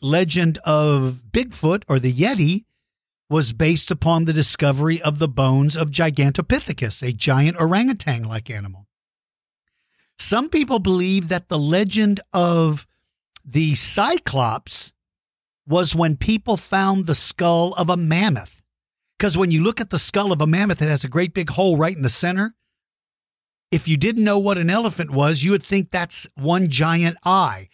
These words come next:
That's where it's, that's where its trunk connected to its skull.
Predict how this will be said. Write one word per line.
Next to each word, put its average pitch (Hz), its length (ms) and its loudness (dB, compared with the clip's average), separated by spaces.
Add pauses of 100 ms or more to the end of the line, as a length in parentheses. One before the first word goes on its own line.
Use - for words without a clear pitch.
(200)
That's 165 220 -2
where 170 140 2
it's, - 300 -4
that's 160 260 -2
where 170 140 -2
its - 180 -4
trunk 190 340 -2
connected 127 420 -2
to 139 100 -2
its - 120 -4
skull. 180 380 -6